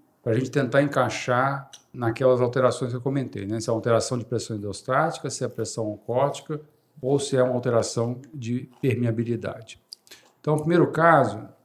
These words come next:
é um ma-, paciente masculino, quarenta e nove anos.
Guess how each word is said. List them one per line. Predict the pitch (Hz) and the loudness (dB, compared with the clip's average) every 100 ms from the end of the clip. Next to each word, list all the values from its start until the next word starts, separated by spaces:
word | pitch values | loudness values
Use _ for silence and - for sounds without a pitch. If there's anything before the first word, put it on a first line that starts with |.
| _ | _
é | 131 | -6
um | 123 117 | -2 -2
ma-, | 110 123 120 | 0 0 0
paciente | 120 - 117 - | -4 -2 -4 -2
masculino, | 120 - 127 139 170 | -4 -2 -2 0 0
quarenta | 147 123 120 120 | 2 0 -2 -4
e | |
nove | 113 110 107 131 | -4 -4 -4 -4
anos. | 151 156 147 - | -2 -4 -8 -14